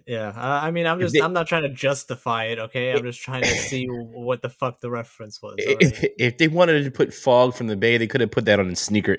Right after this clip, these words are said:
Speaker 2: insert, and they could
Speaker 1: Yeah,
Speaker 2: have just
Speaker 1: that's
Speaker 2: put the
Speaker 1: true.
Speaker 2: fog there. That's what they could have
Speaker 1: Yeah.
Speaker 2: done.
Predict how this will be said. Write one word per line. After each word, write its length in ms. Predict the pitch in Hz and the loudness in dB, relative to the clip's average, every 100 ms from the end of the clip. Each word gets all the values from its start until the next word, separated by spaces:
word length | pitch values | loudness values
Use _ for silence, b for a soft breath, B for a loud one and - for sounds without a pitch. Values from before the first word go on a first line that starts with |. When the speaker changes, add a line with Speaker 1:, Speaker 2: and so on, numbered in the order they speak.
| - | -2
Speaker 2:
insert, 500 | 95 - - 87 - b b b b b - | -4 -2 -2 -2 -8 b b b b b -2
and 140 | 107 | 2
they 80 | 104 | 4
could 120 | 123 | 4
Speaker 1:
Yeah, 40 | 104 | 2
Speaker 2:
have 60 | |
just 140 | 127 123 | 0 -4
Speaker 1:
that's 100 | 101 | -6
Speaker 2:
put 40 | |
the 0 | |
Speaker 1:
true. 80 | 95 | 2
Speaker 2:
fog 320 | 110 98 92 | 6 6 6
there. 320 | 95 90 76 - _ _ _ _ | 4 4 2 -4 _ _ _ _
That's 240 | - 117 - | 2 4 4
what 80 | 127 | 0
they 120 | 117 | 0
could 180 | - 101 | 0 0
have 100 | 110 | -2
Speaker 1:
Yeah. 60 | |
Speaker 2:
done. 220 | 101 98 | -8 -10